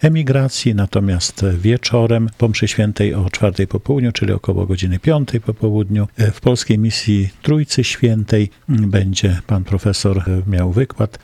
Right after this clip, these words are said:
zatytułowany Pułapki państwa prawa. Bardzo serdecznie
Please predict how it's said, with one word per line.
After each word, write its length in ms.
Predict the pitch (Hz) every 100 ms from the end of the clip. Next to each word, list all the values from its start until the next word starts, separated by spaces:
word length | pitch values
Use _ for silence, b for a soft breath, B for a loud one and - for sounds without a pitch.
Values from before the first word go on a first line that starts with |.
| -
zatytułowany 680 | 123 117 - 104 98 95
Pułapki 640 | 95 - 113 87 - 104 87 -
państwa 340 | 87 80 85
prawa. 360 | - - - -
Bardzo 260 | 165 127 104
serdecznie 640 | - 90 92 - 101 90